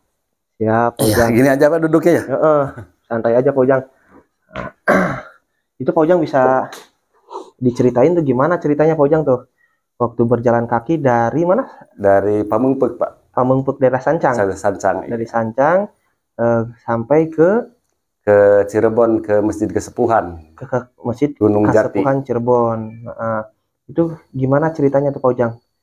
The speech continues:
Speaker 2: Eh, ceritanya waktu itu saya mimpi, Pak, eh, setelah melaksanakan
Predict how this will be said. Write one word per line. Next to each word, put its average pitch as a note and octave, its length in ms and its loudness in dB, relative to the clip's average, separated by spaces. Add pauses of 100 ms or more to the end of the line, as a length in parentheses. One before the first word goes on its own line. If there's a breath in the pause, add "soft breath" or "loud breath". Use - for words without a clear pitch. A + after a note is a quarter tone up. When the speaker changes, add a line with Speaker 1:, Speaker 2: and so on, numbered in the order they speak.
(140)
Speaker 2:
Eh, G#2+ 320 2
ceritanya A2+ 880 0
waktu A2 400 -2
itu A#2 360 0 (360)
saya G#2+ 560 2
mimpi, G2+ 480 -2
Pak, - 260 0 (220)
eh, F#2 640 2
setelah F#2 400 -4
melaksanakan F2+ 1500 0